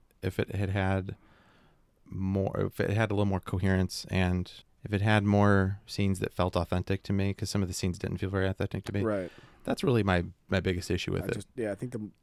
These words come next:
Speaker 2: ninety-eight percent of it was poorly acted. Um,
Speaker 1: Oh, wow. I don't think it was that high of a
Speaker 2: the
Speaker 1: percentage.
Speaker 2: angry scenes were good. Everything else was
Speaker 1: <laughs>
Speaker 2: hack, hack acting.
Speaker 1: Well, to be fair, most of these people weren't actors.
Speaker 2: Okay. Why are they in a movie?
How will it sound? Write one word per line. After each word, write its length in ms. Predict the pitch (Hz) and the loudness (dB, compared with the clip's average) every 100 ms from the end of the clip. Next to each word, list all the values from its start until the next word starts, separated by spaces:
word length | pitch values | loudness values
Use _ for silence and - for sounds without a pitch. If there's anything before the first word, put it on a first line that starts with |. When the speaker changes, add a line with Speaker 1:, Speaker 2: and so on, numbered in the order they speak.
| _ _ 143 | _ _ -4
Speaker 2:
ninety-eight 400 | 127 135 139 113 | -2 2 2 0
percent 220 | 117 120 | -2 -4
of 60 | 113 | -4
it 20 | |
was 120 | 107 | -8
poorly 340 | - 113 107 101 | -8 -8 -6 -8
acted. 400 | 104 - 107 107 - _ _ - _ - - _ - | -10 -12 -14 -16 -20 _ _ -20 _ -20 -20 _ -12
Um, 280 | 110 107 104 104 | -10 -10 -8 -4
Speaker 1:
Oh, 100 | 131 | -2
wow. 300 | 98 95 90 - - - - | 0 -2 -4 -12 -20 -20 -10
I 40 | 113 | -6
don't 60 | |
think 140 | 107 92 | -2 -2
it 40 | |
was 100 | 90 | 0
that 220 | 98 98 - | 0 -2 -2
high 120 | 92 | -4
of 80 | 90 | -2
a 40 | |
Speaker 2:
the 60 | 92 | -4
Speaker 1:
percentage. 240 | - 117 | -2 -2
Speaker 2:
angry 200 | 117 117 | 0 -2
scenes 280 | 110 113 104 | -4 -6 -6
were 80 | 107 | -8
good. 400 | 101 107 107 107 - _ _ - | -4 -4 -4 -8 -18 _ _ -14
Everything 300 | 104 104 107 | -10 -8 -8
else 260 | 101 104 - | -8 -6 -6
was 480 | 101 101 - 113 - _ _ | -6 -6 -6 -8 -10 _ _
Speaker 1:
<laughs> 240 | - - | -20 -18
Speaker 2:
hack, 540 | - - 117 110 - - _ _ _ | -12 -6 -6 -6 -10 -20 _ _ _
hack 320 | - 117 110 110 | -8 -6 -6 -6
acting. 440 | 107 - 107 110 - _ _ _ _ - | -8 -8 -10 -10 -14 _ _ _ _ 0
Speaker 1:
Well, 120 | 110 | 4
to 60 | |
be 100 | 110 | 4
fair, 240 | 104 113 107 | 4 4 4
most 180 | 101 - | 4 0
of 40 | |
these 100 | 95 | -2
people 280 | - 98 95 | -2 0 0
weren't 180 | 90 - | 0 -2
actors. 500 | 98 - 101 - - _ _ _ _ _ _ - | -4 -4 -6 -8 -16 _ _ _ _ _ _ -20
Speaker 2:
Okay. 220 | - 107 117 - _ _ _ - - | -14 -12 -12 -16 _ _ _ -18 -6
Why 140 | 110 | -4
are 40 | 104 | -2
they 80 | 104 | -4
in 80 | |
a 40 | 101 | -6
movie? 280 | 101 95 | -6 -6